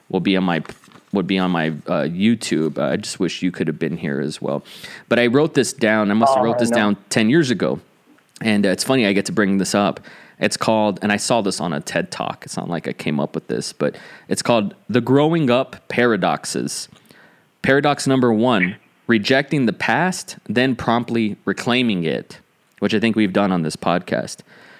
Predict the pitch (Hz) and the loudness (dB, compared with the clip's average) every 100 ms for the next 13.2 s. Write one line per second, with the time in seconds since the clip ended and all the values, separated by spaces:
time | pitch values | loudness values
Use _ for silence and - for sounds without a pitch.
0 | - _ - 131 131 123 - - 131 110 | -20 _ 2 4 4 0 -4 0 2 2
1 | - _ _ - - 139 147 156 127 113 | -2 _ _ -8 0 2 2 0 2 2
2 | 139 - 107 104 101 98 98 - - 110 | 2 0 -2 0 2 2 0 -2 -2 0
3 | 135 165 180 175 - - _ _ _ _ | 0 0 -2 -4 -10 -14 _ _ _ _
4 | _ _ _ _ _ 113 120 113 107 - | _ _ _ _ _ 2 4 4 2 -2
5 | _ _ _ 117 123 127 107 127 135 127 | _ _ _ 2 4 2 2 0 2 2
6 | 110 113 120 113 104 98 90 87 92 113 | 2 2 2 0 0 0 -2 -2 -2 -2
7 | - 92 90 - - - _ _ _ _ | -4 -6 -6 -8 -12 -14 _ _ _ _
8 | _ _ _ _ - - _ _ _ _ | _ _ _ _ -20 -20 _ _ _ _
9 | 98 - - - 107 127 117 - 131 135 | -2 -2 -2 0 2 2 0 0 2 2
10 | 107 113 107 - 107 123 107 90 92 85 | 4 2 2 2 2 4 2 0 2 0
11 | 87 107 117 117 127 127 - 117 110 107 | 0 -2 0 2 2 0 2 2 4 2
12 | 107 - 101 98 - 120 120 107 - 95 | 0 -2 -2 -2 -2 0 2 0 0 0
13 | 90 87 | 0 -4